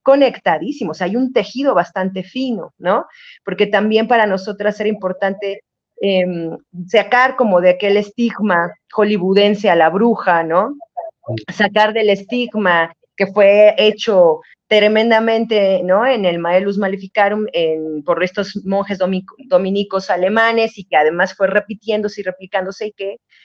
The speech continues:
significó la muerte y matanza de muchas mujeres, ¿no? Em, y de ahí también pensar qué nos interesaba hablar sobre ese tema, ¿no? Y fue que, eh, pues ahí, en ese encuentro,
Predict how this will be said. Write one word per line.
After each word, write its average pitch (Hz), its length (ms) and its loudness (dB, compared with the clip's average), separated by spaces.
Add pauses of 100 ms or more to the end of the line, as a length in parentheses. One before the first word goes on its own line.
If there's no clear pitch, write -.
(140)
significó 190 520 -4
la 208 120 2
muerte 196 340 0
y 202 40 -6
matanza 180 400 -4
de 185 60 -6
muchas 196 300 -10
mujeres, 214 840 -2
¿no? 202 260 -4 (420)
Em, 175 600 -2 (120)
y 247 140 -2
de 247 100 4
ahí 277 240 2
también 277 400 2
pensar 240 520 0 (540)
qué 285 160 2
nos 294 240 2
interesaba 214 840 2
hablar 165 380 0
sobre 165 320 -6
ese 175 200 -10
tema, 175 380 -4
¿no? 208 300 -4
Y 185 100 -8
fue 180 520 -2
que, 208 520 -4 (120)
eh, 151 680 -4 (260)
pues 180 220 0
ahí, 208 440 0
en 185 140 0
ese 196 220 -2
encuentro, 233 760 -2